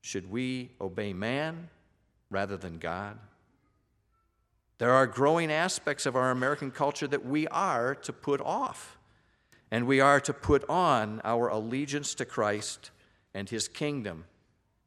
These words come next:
and practice discernment. So now let's go on to verse twenty-five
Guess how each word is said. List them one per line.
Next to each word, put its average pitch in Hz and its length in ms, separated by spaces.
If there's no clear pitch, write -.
and 92 120
practice 117 500
discernment. 92 760
So - 180
now 127 160
let's 135 180
go 151 160
on 143 320
to 104 60
verse 104 320
twenty-five 101 800